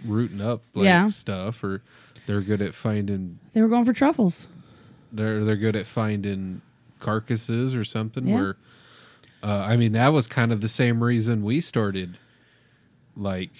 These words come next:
Speaker 1: hanging out with the wolf and stuff
Speaker 2: Yeah.
Speaker 1: was because
Speaker 2: Well, we still use pigs when we hunt for truffle mushrooms and all that
Speaker 1: Yeah.
Speaker 2: stuff. So, I mean, it could very well be that they're waiting for the pig to find the, the good stuff.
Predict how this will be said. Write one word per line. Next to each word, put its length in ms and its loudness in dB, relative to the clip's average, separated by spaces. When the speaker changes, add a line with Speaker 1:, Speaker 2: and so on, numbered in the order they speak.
Speaker 1:
hanging 340 2
out 140 2
with 160 0
the 100 -2
wolf 400 -2
and 160 -4
stuff 640 -8
Speaker 2:
Yeah. 240 -4
Speaker 1:
was 180 -6
because 380 -4
Speaker 2:
Well, 120 8
we 140 8
still 300 4
use 300 6
pigs 360 2
when 140 2
we 140 4
hunt 260 2
for 140 0
truffle 400 2
mushrooms 580 2
and 100 2
all 140 2
that 160 0
Speaker 1:
Yeah. 80 0
Speaker 2:
stuff. 300 2
So, 160 2
I 80 6
mean, 240 4
it 120 0
could 180 4
very 220 4
well 200 4
be 260 6
that 140 4
they're 160 6
waiting 240 2
for 120 0
the 80 2
pig 280 2
to 80 2
find 360 2
the, 220 4
the 100 6
good 240 6
stuff. 480 4